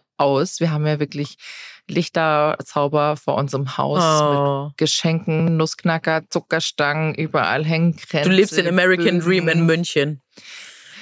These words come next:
Speaker 1: Ja, ich glaub, der wird von Jahr zu Jahr jetzt auch noch ausgebaut. Wir haben schon gesagt, wo stellen wir denn? Wir haben so viel Weihnachtsdekoration. Wir so, um Gottes Willen. <laughs> Wir haben wirklich, glaub ich, fast zwei Tage gebraucht, um Weihnachten herzurichten. Ja, eigentlich
Speaker 2: Wow.
Speaker 1: fast drei, weil wir haben einen Tag draußen,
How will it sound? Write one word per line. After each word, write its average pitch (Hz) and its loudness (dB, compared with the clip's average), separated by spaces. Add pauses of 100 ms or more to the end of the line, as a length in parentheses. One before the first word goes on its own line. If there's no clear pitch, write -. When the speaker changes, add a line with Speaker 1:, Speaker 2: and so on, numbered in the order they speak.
(420)
Speaker 1:
Ja, 220 0
ich 202 -4
glaub, 190 0
der 190 0
wird 190 2
von 175 -4
Jahr 175 -2
zu - -10
Jahr 175 0
jetzt 170 -2
auch 160 -2
noch 160 -2
ausgebaut. 139 0
Wir 170 0
haben 160 0
schon 160 -6
gesagt, 160 -4
wo 165 -2
stellen 160 -2
wir 185 2
denn? 151 -8
Wir 139 -2
haben 135 -2
so 147 -6
viel 175 0
Weihnachtsdekoration. 196 -2
Wir 165 0
so, 113 -6
um 123 -10
Gottes - -12
Willen. - -6
<laughs> - -12
Wir 175 2
haben 170 0
wirklich, 185 0
glaub 165 0
ich, 170 -4
fast - -6
zwei 156 -4
Tage 165 -4
gebraucht, 151 -4
um 151 -2
Weihnachten 151 -2
herzurichten. 214 0
Ja, 180 0
eigentlich 175 -2
Speaker 2:
Wow. 143 2
Speaker 1:
fast 156 -4
drei, 160 -2
weil 165 -2
wir 156 -2
haben 147 -4
einen - -6
Tag 147 -8
draußen, 170 -2